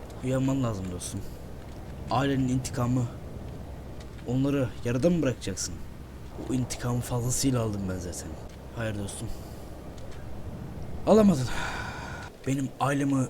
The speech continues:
öldüren o pisliklerin hepsini öldürdüm. Hayır, öldüremedin. Bak arkana. Hah.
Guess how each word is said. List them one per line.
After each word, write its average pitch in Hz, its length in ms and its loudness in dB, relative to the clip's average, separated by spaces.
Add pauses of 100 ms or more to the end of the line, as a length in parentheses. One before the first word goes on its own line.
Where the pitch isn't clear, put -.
öldüren 135 400 2
o 127 120 -2 (100)
pisliklerin - 640 2
hepsini 147 420 2
öldürdüm. 107 360 0 (1400)
Hayır, 117 360 -2 (200)
öldüremedin. 104 420 -4 (1600)
Bak 135 160 0
arkana. 123 360 0 (1200)
Hah. 123 80 0